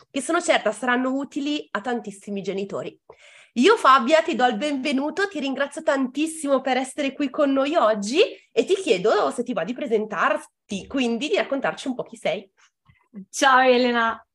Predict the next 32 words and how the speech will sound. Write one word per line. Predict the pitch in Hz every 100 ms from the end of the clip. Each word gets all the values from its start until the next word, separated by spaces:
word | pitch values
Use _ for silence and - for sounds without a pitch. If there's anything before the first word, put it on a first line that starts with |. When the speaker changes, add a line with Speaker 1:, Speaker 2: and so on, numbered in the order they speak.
| -
Speaker 2:
grazie | 226 277 285 294
mille | 285 294 302 349 415
per | 247
questo | 247 220 247
invito, | 254 277 311 453
sono | 240 214 208 196
super | - 254 240
felice | - 233 220 240 - 415
di | 294
essere | 190 190 208 202 196 190 185
qui | 190 226
in | 262
questo | 202 202
tuo | 208 208
spazio | 202 - 262 302 - 381 508 - - - - 220
e | - 208 208
di | 247 285 220
raccontarci. | 220 - 247 311 196 214 - 190 185
Speaker 1:
Ti | 494 571
va | 302 220
di | 214 254
partire | 311 294 - 277 311 330 -
proprio | 285 247 285
dicendoci, | 240 254 - 240 262 277 302 - - 277 269 262 262
non | 311
so, | 311
raccontandoci | 480 - 311 302 311 330 -
la | 339
tua | 285 302
esperienza | 320 311 240 220 202 247 269
da | 233
mamma? | 226 175 180 190 185